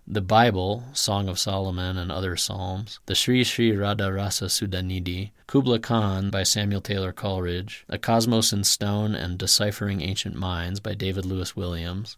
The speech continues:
Madness of the Saints by June McDaniel, Mysterium Conjunctionis by Carl Jung, Tree of Souls, The Mythology of Judaism by Howard Schwartz,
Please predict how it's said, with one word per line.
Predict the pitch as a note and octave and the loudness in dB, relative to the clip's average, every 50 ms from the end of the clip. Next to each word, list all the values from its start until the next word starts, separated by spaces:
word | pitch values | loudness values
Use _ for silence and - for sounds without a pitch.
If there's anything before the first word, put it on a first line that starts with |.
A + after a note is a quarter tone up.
| _ - | _ -4
Madness | F#2 G2+ A2+ A#2+ B2+ C3 A#2 - | 0 4 4 4 4 4 2 2
of | - G#2+ G#2 | 2 0 -2
the | G#2 F#2+ | 2 4
Saints | - - A#2 G#2 F#2 F2+ F#2 - | 4 4 4 2 0 0 -2 -2
by | - G2 G2 | -2 -2 -4
June | F#2+ F#2+ G2 G2 G2 F#2+ | -2 -2 0 0 0 -2
McDaniel, | F2 E2 - - F#2+ F2+ F2+ F2 E2+ E2+ E2 F2 G2 G#2+ _ - _ _ _ - | -2 -4 -6 -4 -4 -2 -2 -2 -4 -4 -6 -6 -8 -10 _ -20 _ _ _ -2
Mysterium | A2 G2 - - A2+ A#2 A#2 A#2+ A#2+ A#2 A2+ A2+ | 0 0 2 4 6 6 6 6 6 4 2 0
Conjunctionis | - G#2+ G2+ G2+ G#2 G2 - - F#2+ F#2+ F#2+ G2 F#2 F2 F2 F#2 - - | 0 0 0 0 -2 -2 -2 -2 -2 0 0 -2 -2 -2 0 0 0 0
by | - F#2 F#2 | 0 -6 -6
Carl | - - - G2+ G2 F#2+ F2+ | -6 -4 -4 -2 -2 -2 -2
Jung, | F2 F2 F2+ F#2 F2+ E2+ E2+ F2 F#2 G#2+ - _ _ _ | -2 -2 -2 -2 -4 -4 -4 -6 -8 -10 -12 _ _ _
Tree | - - C3 C3 C3 A#2+ | 0 4 6 8 8 6
of | G#2 G2+ | 6 6
Souls, | - - - A#2+ A2+ G#2 F#2 F#2 F#2+ F#2+ G2+ | 4 6 8 6 6 6 4 2 0 -2 -2
The | G#2 | -2
Mythology | F#2+ F#2 F#2 - - G#2+ G#2 G#2+ G#2 G2 G2 G2 F#2+ | -2 -2 -2 0 2 2 4 4 2 2 2 0 0
of | F#2 F#2 | -2 -2
Judaism | G2+ G#2+ G#2 G2+ F#2+ F2+ F2 F2 F2 F#2+ F2 F2+ | -2 -2 -2 0 0 0 0 -2 -2 -2 -2 -2
by | F2+ F2+ F2+ | -2 -2 -2
Howard | - G#2 G2+ F#2+ F2+ F#2 - | 0 0 0 0 -2 0 -2
Schwartz, | - - - G2+ G2 F#2+ F2+ F#2+ F#2+ - - - - | -2 -2 0 -2 -2 0 -2 -2 -6 -6 -8 -10 -10